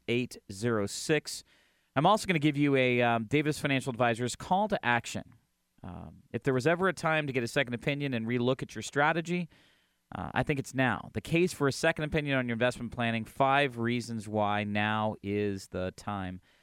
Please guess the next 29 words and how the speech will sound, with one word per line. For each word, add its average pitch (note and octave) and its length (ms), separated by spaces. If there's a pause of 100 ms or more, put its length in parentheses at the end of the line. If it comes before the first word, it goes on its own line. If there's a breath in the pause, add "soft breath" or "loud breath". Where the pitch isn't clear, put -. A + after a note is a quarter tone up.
(200 soft breath)
I'll A2 80
give A#2 120
you B2+ 40
that A#2+ 180
as G#2+ 120
well. A2+ 180
That's A2 160
about G#2+ 220
thirty, A2 220
thirty-one G#2 380
pages. F#2+ 280
So C#3+ 100
a - 20
little A#3 180
over E3+ 120
sixty D#3+ 300
pages C3+ 300
of A#2+ 120
information A2+ 580
free D#3+ 680 (720)
to C3 80
you C3 340
if G#2 140
you B2 60
phone B2+ 200
us A#2 120
at A2 80
eight C3+ 140
hundred, A#2+ 320